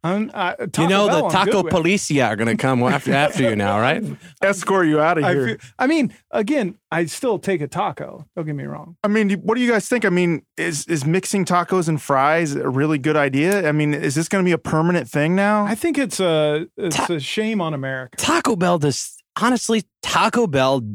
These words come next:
Speaker 2: does everything so right.
Speaker 1: Mm-hmm.
Speaker 2: Right?
Speaker 1: Mm-hmm.
Speaker 2: They do everything so right. This is wrong.
Speaker 1: Well,
Speaker 2: This deviates.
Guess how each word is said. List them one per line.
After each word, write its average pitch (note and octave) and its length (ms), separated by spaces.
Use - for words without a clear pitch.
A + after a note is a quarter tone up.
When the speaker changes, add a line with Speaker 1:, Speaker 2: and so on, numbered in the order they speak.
Speaker 2:
does C#3 440
everything B2 640
so G#2 340
right. D#2 380
Speaker 1:
Mm-hmm. D3+ 600
Speaker 2:
Right? G#3+ 260
Speaker 1:
Mm-hmm. - 420
Speaker 2:
They G#3+ 140
do A3 280
everything F3+ 500
so C3+ 260
right. G2+ 440
This A3+ 220
is D#3 220
wrong. B2+ 440
Speaker 1:
Well, G3 200
Speaker 2:
This A3+ 200
deviates. F3+ 880